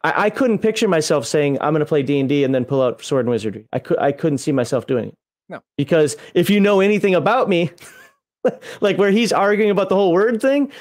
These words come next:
Speaker 1: I, I am like that about, "No, I'm playing Sword and Wizardry."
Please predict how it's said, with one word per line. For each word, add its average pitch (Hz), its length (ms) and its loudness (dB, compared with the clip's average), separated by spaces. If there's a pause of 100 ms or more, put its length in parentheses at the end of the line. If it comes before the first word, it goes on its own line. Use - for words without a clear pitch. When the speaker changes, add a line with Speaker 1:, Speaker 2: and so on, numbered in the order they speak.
(220)
Speaker 1:
I, 214 180 0
I 196 200 0
am 214 380 0
like 151 320 -2
that 139 200 0
about, 131 300 0
"No, 170 220 0
I'm 151 180 0
playing 151 280 -2
Sword 139 260 -2
and 143 60 0
Wizardry." 127 380 -2